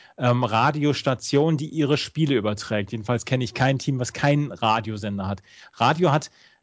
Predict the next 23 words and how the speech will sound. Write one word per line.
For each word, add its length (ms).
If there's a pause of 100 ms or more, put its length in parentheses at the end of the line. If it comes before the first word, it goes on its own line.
ähm, 280
eine 220
unglaubliche 500
Tradition 920
in 140
der 100
Übertragung 640
von 240
Baseball. 840
Ähm, 400
und 300
deswegen, 500 (320)
ähm, 340
ist 140
auch 200
heute 280
noch 320
Radio 460
ein 180
sehr, 180
sehr 140
beliebter 500
Part 520